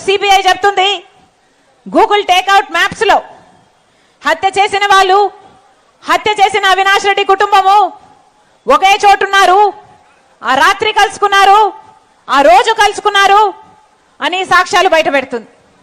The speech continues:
సీబీఐ చెప్తుంది, ఫోన్ కాల్ రికార్డ్స్ ఉన్నాయి, హత్య చేసిన వాళ్ళు, హత్య చేయించుకున్న వాళ్ళు ముందు మాట్లాడుకున్నారు, అప్పుడు మాట్లాడుకున్నారు, తర్వాత మాట్లాడుకున్నారు, ఇవిగో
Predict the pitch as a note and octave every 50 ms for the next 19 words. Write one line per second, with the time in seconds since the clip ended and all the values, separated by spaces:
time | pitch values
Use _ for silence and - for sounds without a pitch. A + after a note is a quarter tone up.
0 | _ _ _ _ _ _ _ _ _ _ _ _ _ _ _ - - F4+ F#4+ F#4+
1 | G#4 G4+ G4 G4+ G4 G4 G4 G4 G#4+ G#4 G4 F4 - - _ _ _ _ _ _
2 | _ _ _ _ _ _ _ _ _ _ - - F4+ G4 G4+ G4+ G4 G4+ G4+ G#4
3 | G4+ F4+ F4+ F4+ F4+ G#4 G4+ G4+ G4+ G4+ G4 G4 G4+ G4+ G#4 G#4 F#4+ E4+ - _
4 | _ _ _ _ _ _ _ _ _ _ _ _ _ _ _ - - D#4+ E4+ -
5 | G#4 G#4 F#4 G4 A4 G#4+ G#4 G#4+ G#4 G4+ G4 G4+ G4+ F#4+ G4+ A4 G#4+ F4+ C#4+ -
6 | - - - _ _ _ _ _ _ - C#4+ F4+ E4+ - G#4+ G#4+ G4+ G4 G#4 G#4+
7 | G#4 G4+ - G#4 G#4 G4+ G4 F#4+ G4 G4 G#4 G#4+ A4+ G#4 E4+ - - - - _
8 | _ _ _ _ _ _ _ _ _ _ F#3+ A3+ E4 F#4+ G4 G4 G4+ G#4 G4+ G#4+
9 | G#4 G#4 G#4 G4+ G#4 G#4 G4+ G4+ F#4+ F#4 G4 G#4 G#4+ G4 - - - - - _
10 | _ - - D4 D4 - G4+ G#4 G#4 G#4+ G#4 G#4+ G#4 G#4+ G4 G4 - G4+ G4 G4
11 | G4 F#4+ G4 G4 G4+ G4+ - F4 E4+ E4+ F4 F4+ F#4+ - G4+ G4+ G4 G4 - G4
12 | F#4+ G4 G4 G4 F#4+ F#4+ F#4 F#4 F#4 F#4 F#4 F4 D#4+ F4 F4+ F#4